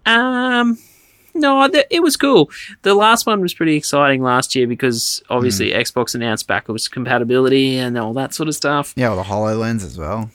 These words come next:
Speaker 1: Yeah, exactly. And, and it was the big V R reveal and stuff like that.
Speaker 2: Yeah.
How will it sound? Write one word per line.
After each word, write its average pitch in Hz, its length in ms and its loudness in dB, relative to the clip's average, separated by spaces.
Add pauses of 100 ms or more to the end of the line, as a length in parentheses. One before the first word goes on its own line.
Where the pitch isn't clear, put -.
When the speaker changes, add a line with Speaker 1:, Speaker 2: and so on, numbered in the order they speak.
Speaker 1:
Yeah, 131 200 2 (240)
exactly. 101 560 0
And, 147 140 4
and 151 200 0
it 143 60 0
was 131 140 -4
the 135 60 -6
big 123 240 -4
V 113 240 -4
R 104 380 -2 (400)
reveal 113 580 0
and 107 140 -6
stuff - 300 -6
like 92 160 -8
that. 107 200 -6
Speaker 2:
Yeah. 107 240 -2